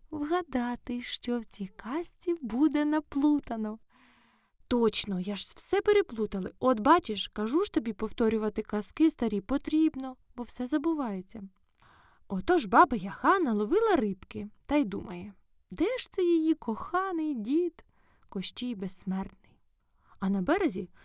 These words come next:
стояв такий старий дідище, отой самий, який хотів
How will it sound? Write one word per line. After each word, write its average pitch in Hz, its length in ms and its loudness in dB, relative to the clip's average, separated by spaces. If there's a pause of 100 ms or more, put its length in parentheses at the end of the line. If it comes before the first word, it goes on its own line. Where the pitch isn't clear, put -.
стояв 254 400 0
такий 254 280 -4
старий 277 360 2
дідище, 285 800 6
отой 202 340 -2
самий, 269 500 2
який 233 240 -2
хотів 285 400 4